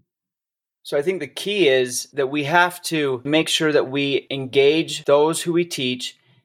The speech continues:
and make sure that they are free and feeling free to participate. Another word of counsel is,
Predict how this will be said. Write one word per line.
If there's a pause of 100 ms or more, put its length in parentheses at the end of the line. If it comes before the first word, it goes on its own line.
and
make
sure
that
they
are
free
and
feeling
free
to
participate. (600)
Another
word
of
counsel
is,